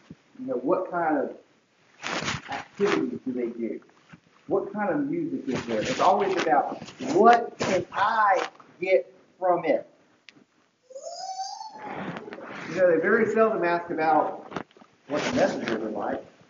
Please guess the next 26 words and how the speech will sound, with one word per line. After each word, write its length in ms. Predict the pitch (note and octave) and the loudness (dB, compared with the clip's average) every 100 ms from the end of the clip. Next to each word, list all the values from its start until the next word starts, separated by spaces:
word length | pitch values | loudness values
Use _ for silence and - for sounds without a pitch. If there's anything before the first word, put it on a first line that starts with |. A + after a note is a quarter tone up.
| _ _ | _ _
They 60 | D3+ | -6
very 320 | D#3+ A3 A#3 | 2 6 6
seldom 320 | A3+ A3+ G#3 F#3+ | 4 0 0 2
ask 260 | F#3+ F#3 | 0 0
about, 520 | F3+ F3 F3 F3 - - - - - - - - - - - - - | 0 2 4 2 -2 -8 -16 -12 -12 -12 -14 -16 -20 -20 -20 -20 -12
you 180 | - D4+ | -6 -2
know, 200 | C#4+ - - - | -2 -2 -8 2
what 300 | D#3+ - C#3+ | 6 6 6
the 260 | C#3 B2+ - - _ _ - - - - - - _ | 2 2 -2 -14 _ _ -12 -10 -10 -10 -8 -10 _
topics 420 | E3 D#3+ C3 - | -12 -10 -14 -10
are, 300 | B2+ A2 G2 F#2+ _ _ _ | -4 -2 -2 -6 _ _ _
what 300 | C3 - D3 | -2 -2 -2
the, 380 | C3 A#2 A#2 - - _ _ - | -2 0 0 -4 -18 _ _ -12
the 60 | |
Bible 520 | A2 C3+ C#3 B2 A#2 A2+ | -6 0 0 -2 -6 -6
is, 120 | G#2 - _ _ _ _ _ | -8 -12 _ _ _ _ _
or 100 | C3+ | 0
what 240 | C#3 F3 C#3 | 2 2 0
we're, 160 | C3 | -4
what 220 | B2+ D3 B2 | -4 -4 -4
we're 80 | |
doing 240 | B2+ B2 A#2+ | -6 -4 -6
there. 80 | A#2+ | -6
It's 140 | C3+ | -2
always 260 | D#3+ E3 C#3 | -2 -2 -2
about, 580 | C#3+ C#3 C3+ - - | 2 2 0 -4 -14